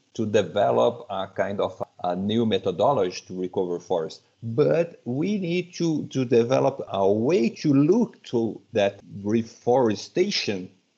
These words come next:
and a way to guarantee that it's doing in a good way,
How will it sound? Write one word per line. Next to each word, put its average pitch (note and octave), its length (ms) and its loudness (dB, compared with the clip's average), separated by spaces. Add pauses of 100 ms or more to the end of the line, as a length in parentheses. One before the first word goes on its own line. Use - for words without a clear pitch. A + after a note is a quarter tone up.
(680)
and A2+ 220 0
a A#2+ 60 4
way C3+ 320 2
to C#3+ 300 -4
guarantee D#3 960 -2 (320)
that G2+ 560 0
it's G2+ 440 -10 (600)
doing B2 460 4
in G#2 260 -4
a G2 100 0
good B2+ 520 0
way, G#2+ 360 2